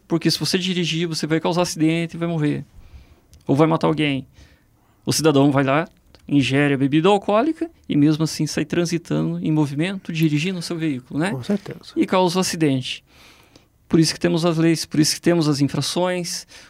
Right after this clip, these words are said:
Speaker 1: por isso que nós temos que punir esses condutores. É claro que o nosso C T B aí de noventa e oito está passando sempre por atualizações,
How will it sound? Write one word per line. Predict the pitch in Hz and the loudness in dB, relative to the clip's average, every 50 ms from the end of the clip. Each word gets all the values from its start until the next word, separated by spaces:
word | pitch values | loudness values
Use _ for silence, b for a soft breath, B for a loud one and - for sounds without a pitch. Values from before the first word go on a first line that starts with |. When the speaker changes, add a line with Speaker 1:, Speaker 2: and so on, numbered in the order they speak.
| B | B
Speaker 1:
por | - - 151 | 2 4 6
isso | 160 156 - | 6 6 4
que | - | 4
nós | 160 151 - | 2 2 2
temos | - 160 151 147 - | 2 0 0 0 -2
que | - | -4
punir | 170 - - 196 165 156 165 175 190 190 - _ - | -6 -2 0 2 4 4 4 2 0 -4 -10 _ -6
esses | 156 - 180 170 - | -4 -2 -2 -2 -2
condutores. | - 185 185 190 180 - 175 156 143 143 135 127 - - - b b b b b | 0 0 0 -2 -2 2 2 4 4 2 0 -2 -6 -10 -14 b b b b b
É | - 277 | -6 -2
claro | - 190 196 196 190 165 | 2 2 4 4 4 2
que | 135 - | 0 0
o | 143 | -2
nosso | 143 147 135 | -2 -2 -2
C | - - 147 | -4 -6 -6
T | - 151 139 | -6 -4 -2
B | 135 147 | 0 0
aí | 156 151 143 147 156 156 | 0 0 0 0 0 -2
de | 139 131 | -2 -2
noventa | 135 131 131 131 156 165 - | -4 -4 -4 -2 -2 0 0
e | 180 | 2
oito | 165 160 170 180 175 170 - | 2 2 2 2 0 -2 -4
está | 131 - _ _ - - - | -10 -10 _ _ -10 -8 -4
passando | - 139 - - 151 143 | -4 -2 -2 0 0 0
sempre | - - 151 143 - 147 | 0 0 0 0 0 -2
por | - - 151 151 | -4 -2 -2 -2
atualizações, | 147 - 165 160 156 156 165 165 - 247 277 339 | -2 -2 -2 -2 -2 -2 -2 -2 -2 -2 -4 -4